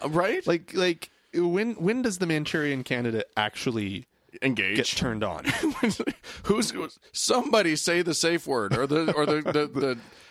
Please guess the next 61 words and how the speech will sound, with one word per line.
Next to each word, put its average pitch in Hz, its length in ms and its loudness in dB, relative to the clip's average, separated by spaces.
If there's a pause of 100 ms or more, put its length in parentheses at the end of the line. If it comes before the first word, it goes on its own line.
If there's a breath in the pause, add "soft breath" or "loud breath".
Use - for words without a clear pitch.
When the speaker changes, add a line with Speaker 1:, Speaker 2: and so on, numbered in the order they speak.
(140 loud breath)
Speaker 1:
the 147 120 2
Speaker 2:
<laughs> - 0 -
I 151 40 4
Speaker 1:
trigger 170 320 4
word. 120 320 -2
Speaker 2:
I 240 160 2
just, 226 160 -8 (180)
at 156 140 -2
this 190 120 0
point, 147 200 -2
I 120 80 0
just 110 180 -4
need 101 140 -6
it. - 100 -10
I'm 147 300 0
curious. - 520 -8 (160)
Speaker 1:
We 160 200 0
Speaker 2:
I 135 60 2
Speaker 1:
just 143 40 4
Speaker 2:
wanna 156 160 2
see 123 220 -2
it 107 100 -2
happen. 92 380 -4
Speaker 1:
Yeah, 220 180 2
I 156 80 0
know. 208 140 0
Speaker 2:
What 151 160 2
does 165 160 -2
he 175 140 -4 (100)
actually 104 480 -4
do? 95 380 -10
Speaker 1:
He - 140 -10
tried 196 300 0
to 196 80 -2
close, 165 760 -2 (180)
he, 170 240 -6
he 165 140 -6
tried 220 480 -2
to 202 80 -2
close 196 520 0
Gitmo, 180 500 0
and 156 100 0
then 143 100 0
it 123 80 -4
didn't 131 200 -4
really 101 200 -2
happen. 156 580 -2
He, 202 340 -2 (100)
I 143 80 0
mean, 190 160 2
I 151 160 0
thought 151 180 -2
he 135 60 0
was 127 100 -2
just 135 140 -4
gonna 131 180 0
open 131 280 0
the 117 60 0
doors 127 380 0
and 107 140 -4
re-, 117 120 0